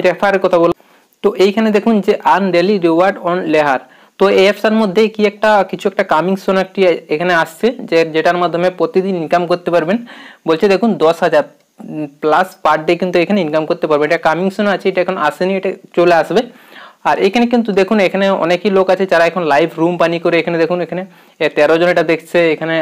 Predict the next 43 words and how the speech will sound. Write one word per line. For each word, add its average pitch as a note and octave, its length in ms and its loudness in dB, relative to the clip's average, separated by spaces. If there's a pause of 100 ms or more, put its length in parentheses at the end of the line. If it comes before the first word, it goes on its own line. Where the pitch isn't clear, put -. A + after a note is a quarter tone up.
(120)
আঠেরো D#3+ 260 0
জন E3+ 160 -2
দেখছে। - 220 -4
এভাবে D#3+ 220 2
কিন্তু E3+ 180 -4
ওরা, E3+ 100 2
উম, D3+ 400 -8 (200)
live D#3+ 180 2 (240)
room F3+ 220 2
বানিয়ে E3+ 240 -2
করে F3 180 2
এখানে D#3+ 200 -4
কিন্তু E3 200 -6
তারা G3+ 120 2 (520)
যেভাবে, F#3+ 320 4 (340)
উম, D#3 160 -4 (320)
live F3 260 4
হয় G#3 160 2
সেভাবে D#3+ 320 2
কিন্তু E3 180 -2
ওরা F#3+ 80 4 (140)
chat F3 260 0
করছে E3+ 280 -4
কিংবা F3 200 2 (460)
কোনো F3 180 2
কিছু F3 200 -2
জিনিস F3+ 240 -2
share D#3 260 2
করছে, E3 180 -2 (100)
সম্পূর্ণ G3 280 0 (140)
giveaway E3+ 380 2
করছে। F3 260 -2 (280)
এভাবে G#3+ 220 2
কিন্তু A3+ 180 0
অনেক G3+ 140 0
কিছু G#3 180 0
এখানে G#3+ 200 2
আপনার G#3 180 0 (440)
বন্ধু F3 220 2
বান্ধবদের F#3+ 340 0
সঙ্গে F#3+ 220 2
এভাবে F3 240 0
কিন্তু F3 180 -2